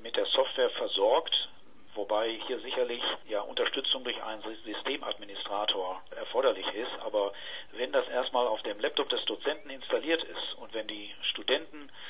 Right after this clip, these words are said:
erstmal zu Beginn des Semesters ihre Java-Programme auf ihren Handys haben,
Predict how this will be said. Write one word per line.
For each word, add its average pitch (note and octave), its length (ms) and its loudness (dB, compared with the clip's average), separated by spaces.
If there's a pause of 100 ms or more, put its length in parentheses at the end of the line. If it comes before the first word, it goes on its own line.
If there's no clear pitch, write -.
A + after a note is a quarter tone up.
(280)
erstmal A#2+ 600 2
zu - 120 2
Beginn C3 240 -8
des A#2+ 140 -2
Semesters B2+ 440 0 (200)
ihre G#2+ 260 2
Java-Programme A#2+ 680 4
auf A2+ 240 2
ihren G#2+ 240 -2
Handys A2 360 0
haben, F#2 340 -4